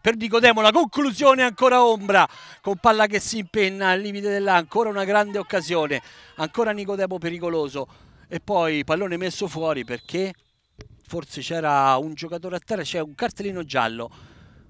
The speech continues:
nei confronti di Battistelli o del numero tre, Fremura?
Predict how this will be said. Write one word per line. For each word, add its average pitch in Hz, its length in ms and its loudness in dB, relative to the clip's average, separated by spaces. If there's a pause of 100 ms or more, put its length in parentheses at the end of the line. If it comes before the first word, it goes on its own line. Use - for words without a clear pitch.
(280)
nei 165 180 -12
confronti 156 920 -12 (240)
di 139 420 -16
Battistelli 180 1200 -10
o 143 140 -10
del 143 180 -8
numero 165 340 -10
tre, 185 340 -8 (180)
Fremura? 196 600 -10